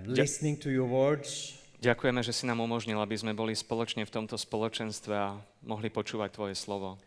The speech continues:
Speaker 2: Thank you for your forgiveness and your love for all people.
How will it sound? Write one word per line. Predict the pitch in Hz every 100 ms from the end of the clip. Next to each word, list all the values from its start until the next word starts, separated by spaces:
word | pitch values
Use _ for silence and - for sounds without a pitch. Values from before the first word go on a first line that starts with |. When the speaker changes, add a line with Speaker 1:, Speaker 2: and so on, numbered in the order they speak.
| _ _ -
Speaker 2:
Thank | 151 147
you | 165 -
for | 143
your | 131 131 131
forgiveness | 123 - 131 117 139 143 170 180 -
and | 135 131 127
your | 131
love | 127 131 151 170
for | - 147 127
all | 139 135 143
people. | - 135 - 139 147